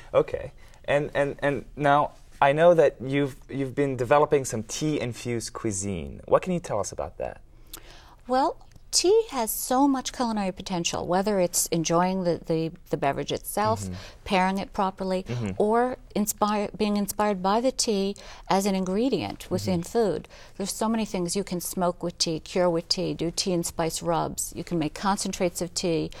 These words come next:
Speaker 2: to work directly into ingredients. You can braise with tea. Um, i-, it's endless. As long as you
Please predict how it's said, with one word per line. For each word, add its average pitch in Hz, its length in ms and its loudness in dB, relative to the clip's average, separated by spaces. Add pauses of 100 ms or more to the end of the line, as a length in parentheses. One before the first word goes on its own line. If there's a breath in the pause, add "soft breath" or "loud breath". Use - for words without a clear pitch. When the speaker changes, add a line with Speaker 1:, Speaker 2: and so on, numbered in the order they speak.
(260 loud breath)
Speaker 2:
to 170 240 2
work 160 280 2
directly 170 400 2
into 170 200 -2
ingredients. 170 680 -2 (220 loud breath)
You - 80 -6
can 165 160 -4
braise 180 460 2
with 156 200 -4
tea. 151 380 -2 (400 loud breath)
Um, 156 320 -4 (140)
i-, 147 160 2
it's - 360 0 (260)
endless. - 680 0
As 180 180 -4
long 214 320 2
as 226 160 -2
you 196 340 0